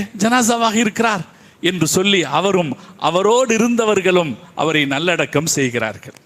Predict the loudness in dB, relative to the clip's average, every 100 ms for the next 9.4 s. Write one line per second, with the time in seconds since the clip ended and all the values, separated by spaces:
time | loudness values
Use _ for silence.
0 | _ _ _ -2 0 0 -2 -2 -4 -4
1 | -4 -4 -4 -8 -6 -2 -2 0 0 0
2 | 0 0 0 2 2 2 0 -2 -4 -6
3 | -16 -20 -20 -20 -20 _ _ -8 -4 0
4 | 2 2 2 2 2 2 2 2 0 -2
5 | -4 -2 -2 0 -2 0 0 0 0 2
6 | 0 0 0 -2 -6 -20 -14 -4 -2 0
7 | 0 2 2 2 2 0 -2 -2 0 0
8 | 0 0 0 0 0 0 0 0 0 0
9 | 0 0 -2